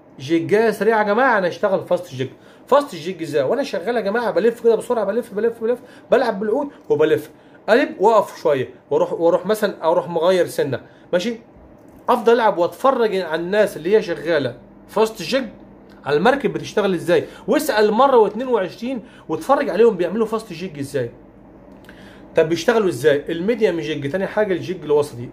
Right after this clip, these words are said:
يعني جاي من اسمه، بمسك العود بالراحه والعب وسط، في الخ-، وسط كده،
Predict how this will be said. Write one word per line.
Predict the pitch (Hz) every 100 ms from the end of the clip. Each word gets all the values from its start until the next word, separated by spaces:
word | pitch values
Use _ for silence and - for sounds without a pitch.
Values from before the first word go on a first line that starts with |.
| -
يعني | 196 190
جاي | 262 277
من | 190
اسمه، | 190 165 147
بمسك | 196 202 185
العود | 156 180 202
بالراحه | 147 165 226 262 - - 175
والعب | 220 151 131
وسط، | 127 - - -
في | -
الخ-، | - - - -
وسط | 170 180 -
كده، | -